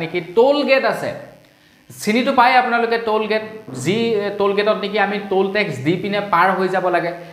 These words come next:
নহ'লে যাব নোৱাৰোঁ। তো সেই toll গেটত এতিয়াৰে পৰা কোনো ধৰণৰ barrier নাথাকিব বুলি জনাইছে। মানে আগতে কি হয়, আপুনি যেনিবা কোনোবা এখন toll গেটৰ তলেৰে পাৰ হৈ যাব, তাত আপোনালোকে line পাতিব লাগে। প্ৰথম গাড়ীখন গ'ল, তাত,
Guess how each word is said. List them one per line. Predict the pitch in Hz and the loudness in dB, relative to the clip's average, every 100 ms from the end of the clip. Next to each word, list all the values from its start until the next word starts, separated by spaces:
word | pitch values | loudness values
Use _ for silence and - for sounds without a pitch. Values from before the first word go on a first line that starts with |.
| - 156 | -6 -2
নহ'লে | 165 180 151 | 2 2 2
যাব | 143 170 185 | 2 2 2
নোৱাৰোঁ। | 175 165 170 - - - | 4 4 0 -6 -14 -6
তো | 277 269 | 0 2
সেই | 294 294 | 2 2
toll | 233 247 233 | 4 4 2
গেটত | 247 254 269 262 196 | 0 0 -4 -4 -8
এতিয়াৰে | 180 226 240 233 | -2 0 0 0
পৰা | 233 214 - | 0 0 -2
কোনো | 226 240 226 | -4 -2 0
ধৰণৰ | 226 226 233 143 131 | 0 0 0 0 0
barrier | 160 190 240 247 226 | 2 2 2 2 0
নাথাকিব | 185 214 214 208 202 | 0 -2 -2 -4 -2
বুলি | 190 | -2
জনাইছে। | 143 113 113 - - _ _ _ _ - | -2 -4 -6 -14 -20 _ _ _ _ -4
মানে | 196 | 2
আগতে | 214 233 254 262 | 4 4 0 0
কি | 240 | 2
হয়, | 254 226 | 4 4
আপুনি | - 233 226 | 2 -2 -2
যেনিবা | 233 233 | 0 0
কোনোবা | 233 208 208 220 | -2 0 2 2
এখন | 233 220 | 0 -2
toll | 208 214 | -2 -2
গেটৰ | 214 220 214 | 0 -2 -2
তলেৰে | 196 202 202 196 | -2 0 0 2
পাৰ | 180 185 | 2 2
হৈ | 208 220 | 2 2
যাব, | 220 214 | 0 0
তাত | 202 - | -2 -2
আপোনালোকে | 196 202 196 180 | -4 -4 -2 0
line | 160 190 190 | 0 0 -4
পাতিব | 175 147 123 | -2 0 0
লাগে। | 107 104 | -2 -4
প্ৰথম | 135 185 196 | -4 -4 0
গাড়ীখন | 180 180 185 185 | 0 0 -4 -2
গ'ল, | 190 170 | -2 0
তাত, | 165 | 0